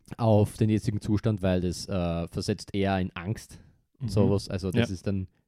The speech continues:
Speaker 1: kommt eh natürlich drauf an, also nicht jede Musik hat die gleiche Wirkung. Und das ist nämlich das, das,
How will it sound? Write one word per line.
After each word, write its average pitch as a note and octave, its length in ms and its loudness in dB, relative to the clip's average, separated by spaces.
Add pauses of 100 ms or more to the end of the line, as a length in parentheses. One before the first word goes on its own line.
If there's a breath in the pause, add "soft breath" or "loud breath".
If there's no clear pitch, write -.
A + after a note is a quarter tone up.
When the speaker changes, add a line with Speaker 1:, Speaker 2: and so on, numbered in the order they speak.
(120)
Speaker 1:
kommt G#2+ 240 -4
eh G#2 160 4
natürlich G2+ 400 2
drauf G2 180 -2
an, F#2+ 80 4
also F#2+ 200 2
nicht G#2 280 -4
jede G2 260 0
Musik F#2+ 420 -2
hat - 120 -6
die F2+ 60 -4
gleiche F2 300 -2
Wirkung. F#2+ 320 -2 (680 soft breath)
Und A2 560 2
das C3 160 2
ist C3+ 100 -4
nämlich B2+ 240 0
das, A#2+ 220 0
das, - 340 -4